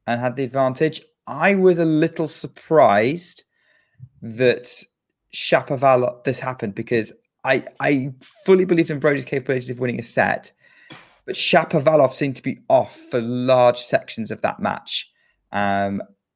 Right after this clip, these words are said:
and, um, yeah, Brody could well have won it. And, um,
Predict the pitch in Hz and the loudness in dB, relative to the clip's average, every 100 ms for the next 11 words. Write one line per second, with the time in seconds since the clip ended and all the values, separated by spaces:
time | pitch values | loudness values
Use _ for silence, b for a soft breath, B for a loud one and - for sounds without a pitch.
0 | - 110 110 107 107 101 120 110 110 113 | -6 0 0 -2 -4 0 2 2 0 -6
1 | - 127 151 120 - 120 139 147 - 139 | -4 2 4 4 2 2 2 0 -4 -2
2 | 131 131 120 135 120 - - - 113 113 | 0 0 0 0 0 -2 -10 -4 -2 -2
3 | 110 104 120 110 110 | -4 0 2 2 -2